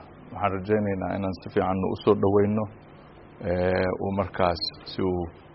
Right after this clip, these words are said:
hawshiisa u wado. Ra-iisul wasaaraha wuxuu ka sidaa isaguna dhambaal, eh, madaxweynaha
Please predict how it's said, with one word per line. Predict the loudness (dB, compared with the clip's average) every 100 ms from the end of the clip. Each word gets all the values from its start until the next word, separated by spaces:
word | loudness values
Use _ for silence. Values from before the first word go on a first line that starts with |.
| -20 -2
hawshiisa | 2 2 0 -8 -6
u |
wado. | -6 -8 -14 -20 -20 -20 -20 -20 -20 -20 -20 -20 -8 -2
Ra-iisul | 0 2
wasaaraha | 8 8 8 6 4
wuxuu | 4 -4 -2 0 2 0 -2 -8 -12
ka | -2 -2
sidaa | 2 6 6 6
isaguna | 2 0 2 0 -2 -8 -20 -6
dhambaal, | 0 4 8 8 8 -2 -12 -20 -20 -20 -20 -8
eh, | -2 -2 -2 -4
madaxweynaha | -4 -4 0 0 2 0 -2